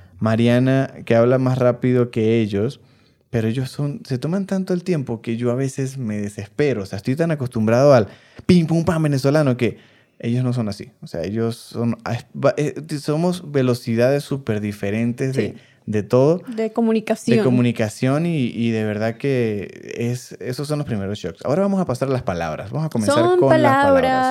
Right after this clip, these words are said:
Speaker 1: palabras.
Speaker 2: expresiones, frases, algunas palabras un poco más groseras,
Speaker 1: Vamos a irle
Speaker 2: por decirlo
Speaker 1: como
Speaker 2: así.
Speaker 1: subiendo, vamos a irle subiendo el nivel. Vamos a comenzar con palabras
Speaker 2: <laughs>
Speaker 1: más normales y después le vamos a subir a palabras que podrían considerarse vulgares.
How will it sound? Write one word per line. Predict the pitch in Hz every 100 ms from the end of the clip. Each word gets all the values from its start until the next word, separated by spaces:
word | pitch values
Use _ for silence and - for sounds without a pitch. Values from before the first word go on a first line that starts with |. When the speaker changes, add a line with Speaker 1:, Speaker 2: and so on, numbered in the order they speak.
| 269
Speaker 1:
palabras. |
Speaker 2:
expresiones, | 233 233 - 185 208 214 226 233 233 226 220 220 220 - _
frases, | - 202 202 202 208 202 202 _ - -
algunas | 208 208 214 220 233
palabras | - 208 202 208 226
un | 226 240
poco | 240 233 220 214
más | 220 220 226 226 233
groseras, | 220 220 -
Speaker 1:
Vamos | 151 160 190
a | 202
irle | 196
Speaker 2:
por |
decirlo | 180
Speaker 1:
como | 156
Speaker 2:
así. | 131
Speaker 1:
subiendo, | 135 131 139 151 147
vamos | 151 180
a |
irle | 185 175
subiendo | 143 117 127
el | 123
nivel. | 101 101
Vamos | 143
a | 165
comenzar | 143 123 127
con | 139
palabras | 135 117 113 98
Speaker 2:
<laughs> | 98 98 98
Speaker 1:
más | 98 98 107 120 139 147
normales | 151 175 160 113 117 202 170
y |
después | 123 123 135
le |
vamos | 147 160
a | 143
subir | 123
a | 117
palabras | 127 117 123
que | -
podrían | 120 110 117
considerarse | 123 123 101 104 113
vulgares. | 107 90 - - -